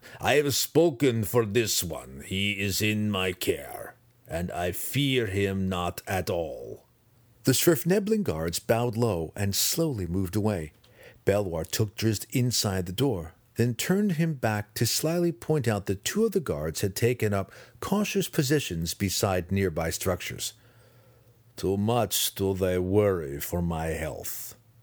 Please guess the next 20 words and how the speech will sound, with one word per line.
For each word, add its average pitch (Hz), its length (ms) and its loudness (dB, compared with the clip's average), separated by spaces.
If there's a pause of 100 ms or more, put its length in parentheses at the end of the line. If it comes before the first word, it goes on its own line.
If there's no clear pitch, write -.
(120)
he 104 100 0
remarked 92 580 0
dryly 90 680 0
in 92 100 -2
the 87 100 0
drow 85 360 0
tongue. 76 400 -4 (1120)
"You 107 100 2
should 104 240 0
be 107 160 2
grateful 104 420 0
for - 140 -2
such - 400 0
care," 98 460 -2 (640)
Drizzt 101 300 0
replied. 85 480 -2 (640)
"I 87 520 0
am 95 440 2
not 98 380 0 (100)
ungrateful," 104 1080 0